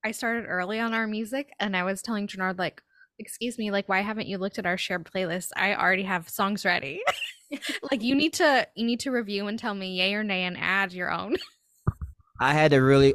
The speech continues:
Speaker 2: I had to literally create a wedding calendar to-do list to make sure that I was, like, on top of my stuff. And it was very, I didn't have a lot to do. Like, I didn't have a lot of things to do for the wedding, but I had to make sure I had a to-do list to make sure I was on point.
Speaker 1: Mm-hmm.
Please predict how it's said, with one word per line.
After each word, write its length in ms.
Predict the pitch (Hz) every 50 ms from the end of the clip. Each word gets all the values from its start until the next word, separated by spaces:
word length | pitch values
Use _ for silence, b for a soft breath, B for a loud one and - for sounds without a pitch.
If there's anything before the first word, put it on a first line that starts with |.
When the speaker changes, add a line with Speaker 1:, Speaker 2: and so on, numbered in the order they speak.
| 135
Speaker 2:
I 100 | 139 143 151
had 60 | 160
to 80 | 151 143
literally 360 | 131 135 135 135 131 127 123
create 440 | 120 - - 131 127 127 123 120 113
a 140 | 110 113 113
wedding 480 | 110 107 104 120 120 120 120 120 120 113
calendar 460 | - 123 113 113 113 110 107 107 104
to-do 460 | - - 120 101 90 110 107 107 107
list 320 | 104 101 98 98 98 - -
to 80 | 107
make 220 | 101 104 107 98 -
sure 280 | - - 110 104 104
that 160 | 104 104 101
I 120 | 98 101 101
was, 220 | 104 104 104 101 107
like, 260 | 101 104 101 101 - -
on 520 | 110 110 113 113 107 107 107 107 110 101 - -
top 300 | - 120 110 104 - 113
of 360 | 110 104 101 101 98 92 95
my 220 | 107 101 104 104
stuff. 560 | 95 - - - 95 87 87 85 - - - _ _ _ -
And 100 | 143 160
it 80 | 170
was 140 | 190 196 165
very, 280 | 156 196 208 196 185 -
I 120 | 143 175
didn't 120 | 196 208 220
have 100 | 214 202
a 60 | 196
lot 180 | 196 180 165 165
to 60 | 170
do. 340 | 147 185 208 196 143 113 104
Like, 160 | 80 117 117
I 140 | 113 131 147
didn't 120 | 156 170
have 220 | 170 156 139 135 120 - -
a 100 | 120 123
lot 200 | 123 123 143 147
of 80 | 143
things 220 | - 151 147 147 139
to 60 | 139
do 240 | 127 139 135 135 127 -
for 120 | - 139
the 80 | 127 123
wedding, 380 | 120 127 127 127 120 113 110 104
but 280 | 101 101 98 98 - b b b b b b b b
I 80 | 110 117
had 120 | 120 131
to 80 | 131 131
make 160 | 131 127 117
sure 120 | - 131
I 100 | 120 117
had 160 | 120 123 113 117
a 60 | 110
to-do 360 | - - 123 104 117 113 110
list 240 | 107 104 101 98 -
to 60 | 104
make 140 | 104 101 90
sure 140 | - 110 104
I 100 | 104 104
was 140 | 101 101 104
on 140 | 98 95 95
point. 380 | - 110 101 95 90 - - - - - - - - - - - - 208
Speaker 1:
Mm-hmm. 520 | 208 185 190 208 196 185 185 180 190